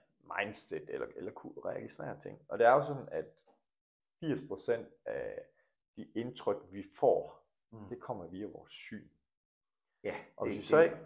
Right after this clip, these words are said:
Speaker 1: ja,
Speaker 2: meget
Speaker 1: og hvis vi
Speaker 2: rigtigt.
Speaker 1: så ikke skal arbejde med, med syn, men får det hele foræret, øh,
Speaker 2: <laughs>
Speaker 1: i,
Speaker 2: Ja,
Speaker 1: igennem
Speaker 2: det
Speaker 1: video
Speaker 2: kan
Speaker 1: og
Speaker 2: man
Speaker 1: sådan noget,
Speaker 2: sige.
Speaker 1: så kan vi sige, "Nå, men det er jo meget godt, fordi jeg vil gerne have visuelle indtryk."
Speaker 2: Mm.
Speaker 1: Men hvis vi så skal udnytte hele vores fantastiske hjerne,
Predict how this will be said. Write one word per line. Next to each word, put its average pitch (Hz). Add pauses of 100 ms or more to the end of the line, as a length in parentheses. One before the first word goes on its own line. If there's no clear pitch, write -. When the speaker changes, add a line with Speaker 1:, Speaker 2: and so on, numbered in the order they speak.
(140)
Speaker 1:
ja, -
Speaker 2:
meget 85
Speaker 1:
og 104
hvis 104
vi 107
Speaker 2:
rigtigt. -
Speaker 1:
så 160
ikke 160
skal -
arbejde 123
med, 98
med 87
syn, 123
men 90
får 98
det 95
hele 135
foræret, 117 (440)
øh, 85
Speaker 2:
<laughs> -
Speaker 1:
i, -
Speaker 2:
Ja, 123
Speaker 1:
igennem 113
Speaker 2:
det 110
Speaker 1:
video 147
Speaker 2:
kan 147
Speaker 1:
og -
Speaker 2:
man 117
Speaker 1:
sådan 113 (100)
noget, -
Speaker 2:
sige. 101 (280)
Speaker 1:
så -
kan 156
vi 143
sige, 110
"Nå, 92
men 90
det 131
er 165
jo 175
meget 165
godt, 151
fordi 135
jeg 139
vil 123
gerne 120
have 92
visuelle 120
indtryk." 170 (120)
Speaker 2:
Mm. 113 (500)
Speaker 1:
Men 113
hvis 110
vi 120
så 165
skal -
udnytte 139
hele 139
vores 92
fantastiske -
hjerne, -